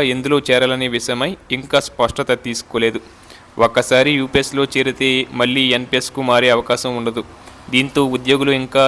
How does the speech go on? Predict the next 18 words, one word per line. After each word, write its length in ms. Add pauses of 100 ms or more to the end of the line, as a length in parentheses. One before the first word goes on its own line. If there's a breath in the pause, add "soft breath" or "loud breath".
(160)
ఎన్పీఎస్లో 480 (640 loud breath)
చేరేందుకు 460
ఆలోచన 340 (120)
చేస్తున్నారు. 460 (280)
పూర్తి 420
పెన్షన్కు, 460 (160)
కనీస 280 (280)
సర్వీసు, 460 (220)
అడ్వాన్స్ 480 (280)
విత్‌డ్రాయల్పై 640 (260)
ఆంక్షలు, 380 (160)
బెంచ్మార్క్, 600 (560)
కార్పస్ 560
ఫండ్ 240 (100)
తదితర 380 (100)
అంశాలపై 500
స్పష్టమైన 580
వివరణలు 400